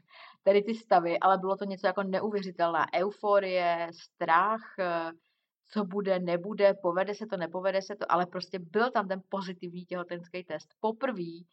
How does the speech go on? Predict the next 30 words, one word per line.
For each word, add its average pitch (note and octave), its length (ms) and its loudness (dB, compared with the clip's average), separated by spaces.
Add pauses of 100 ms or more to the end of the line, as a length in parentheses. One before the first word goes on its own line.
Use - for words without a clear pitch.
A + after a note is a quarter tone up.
(420)
po F#3 100 -4
těch G3 180 -4
vlastně F#3 360 -2
už F3+ 200 -10
letech F3+ 480 2 (160)
a F3 100 0
já F3 160 2
jsem F3 140 -10
byla E3+ 180 -2
úplně, F3+ 460 -6
úplně A#3+ 340 -6
mimo. D#3+ 440 -6 (560)
A E3+ 280 4
vlastně, F#3 800 -4 (180)
eh, E3+ 220 -2
za F#3+ 120 -2
pár G#3+ 280 2
dní G3 160 -14
jsem G3 180 -4
měla F#3 260 -2
jít, F3+ 360 -10
eh, E3 200 0
na D#3 300 -4
kontrolu G#3+ 680 -4 (800)
nebo F3 160 -4
na E3+ 120 0
zhodnocení G#3 580 -2
těch G3+ 220 -4
imunologických G3+ 800 -4
výsledků. F3 840 -10